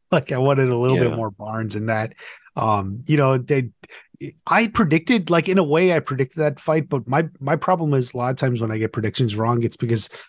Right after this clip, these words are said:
Speaker 1: I'm thinking on such a bigger scale than <laughs> what it actually is, 'cause I
Speaker 2: Oh.
Speaker 1: was predicting, like, uh, Barnes, Chozen, Daniel, Johnny, and, and throw in, like, Bobby, <laughs> like,
Speaker 2: Yeah,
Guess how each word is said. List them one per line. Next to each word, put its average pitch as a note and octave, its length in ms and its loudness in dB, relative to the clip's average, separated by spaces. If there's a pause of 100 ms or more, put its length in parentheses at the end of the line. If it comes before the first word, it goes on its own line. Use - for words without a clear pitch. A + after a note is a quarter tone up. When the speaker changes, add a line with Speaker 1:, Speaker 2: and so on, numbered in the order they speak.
Speaker 1:
I'm C#3 140 2
thinking C#3 400 0
on A#2 100 2
such C3+ 240 2
a C3 60 2
bigger B2 300 0
scale G#2 460 -2
than B2+ 140 2
<laughs> - 80 -6
what D#3+ 140 2
it - 180 -16
actually G#2+ 400 -8
is, A2+ 180 -8
'cause G2+ 240 -6 (280)
I C#3+ 100 2
Speaker 2:
Oh. F3 60 6
Speaker 1:
was F3 100 4
predicting, D#3+ 500 2
like, C3 280 0 (920)
uh, A2+ 240 2
Barnes, D3 580 2
Chozen, C#3+ 720 2
Daniel, C#3 480 2
Johnny, C3 640 -2 (340)
and, A#2+ 320 -6
and C3 180 2
throw C#3+ 380 2
in, B2+ 380 0
like, A#2 260 -2 (200)
Bobby, C3 580 2 (100)
<laughs> - 600 -6
like, D3+ 340 0 (160)
Speaker 2:
Yeah, - 280 0